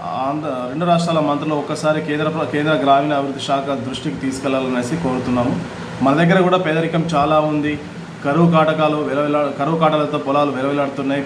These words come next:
ఉపాధి పనులు లేక, ఆ, పని కొరకు వెతుకుతున్నారు. దయచేసి రాష్ట్ర మంత్రులు, ఇరు రాష్ట్ర మంత్రులు ఒక్కసారి కేంద్ర ప్రభుత్వానికి, నరేంద్ర మోడీ గారికి, అలాగే కేంద్ర పట్టణాభివృద్ధి శాఖ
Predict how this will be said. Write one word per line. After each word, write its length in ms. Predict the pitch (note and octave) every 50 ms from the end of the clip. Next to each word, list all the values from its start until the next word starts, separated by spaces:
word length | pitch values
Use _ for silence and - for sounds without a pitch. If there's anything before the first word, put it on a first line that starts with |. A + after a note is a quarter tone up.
| -
ఉపాధి 340 | C3+ B2+ B2 D#3 D#3+ D#3 D#3
పనులు 240 | D#3 D3+ C#3+ C#3+ C#3
లేక, 420 | C#3 C#3+ C#3+ - D3+ C#3+ C#3+ C#3 - - - - - - - - - - -
ఆ, 480 | - - C3+ C3+ C3+ C3 C3 B2+ B2 A#2+ A#2+ - - - - - - - - C3+ C#3+ C3 - -
పని 160 | C#3 D#3 D#3+
కొరకు 280 | - F3 D#3+ D#3 - D#3+
వెతుకుతున్నారు. 880 | D3+ C3+ C3 B2+ - - - D#3 C#3+ C#3+ C#3 C#3 C#3 D3 - - - - - - - - - - - - - - - - - A#2+
దయచేసి 520 | C3 C#3 D3+ D#3 E3+ F3 F3 E3+ E3+ E3+ E3+
రాష్ట్ర 320 | C#3+ C#3 D3 - - D#3+
మంత్రులు, 460 | D3+ D3+ D3 C#3+ C#3 D3 C#3+ C#3+ D3
ఇరు 240 | G2+ G2+ C3 C3+ C#3+
రాష్ట్ర 280 | D#3 D#3 D#3 - E3 D3+
మంత్రులు 340 | C#3+ C#3+ C#3 C#3+ C#3+ C#3+
ఒక్కసారి 540 | C3+ - - C#3+ - D#3 D3+ D3 D3+ D3+ C#3+ D3
కేంద్ర 240 | - C#3+ C#3+ D3+ D3+
ప్రభుత్వానికి, 720 | D3 C#3+ C#3+ C#3 C#3+ C#3+ D3 D3 C#3 C3+ C#3 C3 - D3+ C#3+
నరేంద్ర 340 | C#3 B2+ C3 C#3 C#3+ C#3
మోడీ 220 | C#3 C3+ C3+ C3+ C3+
గారికి, 480 | C3+ C3+ C3 B2+ C3 B2+ C#3+ C#3+ D3 D3+ - - - - - - -
అలాగే 320 | C3 C3 C#3 C#3+ C#3 C#3+ C#3+
కేంద్ర 320 | C#3 - C#3+ D3 D3+ D3
పట్టణాభివృద్ధి 640 | C3+ C#3 C3+ C3 C3+ C#3 C#3+ C#3 C3+ C3+ C3 C#3 C3
శాఖ 320 | - C#3+ C3 B2+ A#2 C3